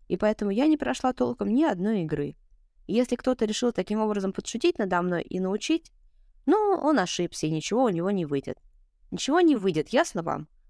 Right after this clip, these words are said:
думала я, ощутив покалывание в подушечках пальцев. Глянула, под пальцами искрило, прям голубоватые искры в том месте, где я трогала полоску металла и шляпки гвоздей.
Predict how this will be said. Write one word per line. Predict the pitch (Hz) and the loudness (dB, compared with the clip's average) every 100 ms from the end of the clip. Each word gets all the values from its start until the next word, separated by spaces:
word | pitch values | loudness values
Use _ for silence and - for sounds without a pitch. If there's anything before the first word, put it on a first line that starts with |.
| - | -6
думала | 202 190 165 | -2 -2 -2
я, | 190 302 - _ - | 0 -2 -4 _ -14
ощутив | - 196 196 262 | -8 -6 -4 -4
покалывание | - - 208 226 208 | -4 0 0 2 0
в | 180 | -2
подушечках | - 180 214 - - - | -4 -4 -4 -6 -12 -2
пальцев. | 147 139 - - _ _ _ _ _ - | -2 -2 -6 -20 _ _ _ _ _ -2
Глянула, | 180 370 359 208 165 - _ | 4 4 4 2 -4 -12 _
под | - - | -4 -2
пальцами | 240 277 - 269 | 0 0 2 2
искрило, | 285 - - 170 165 156 165 - | 2 -2 -6 -4 -4 -6 -8 -8
прям | - 214 180 | -2 0 0
голубоватые | 190 196 240 262 208 226 247 | -2 0 2 2 2 0 0
искры | - - | -2 -8
в | - | -4
том | 165 165 | -2 0
месте, | 220 330 180 | -2 -2 -4
где | 165 170 | -2 -2
я | |
трогала | 170 214 233 196 | -2 -2 0 -2
полоску | - 180 190 - | 0 -2 -2 -4
металла | 170 160 226 226 | -4 0 2 2
и | 165 | 0
шляпки | - 185 - | -4 -6 -6
гвоздей. | 175 202 208 - 143 - | -2 0 0 -2 -6 -6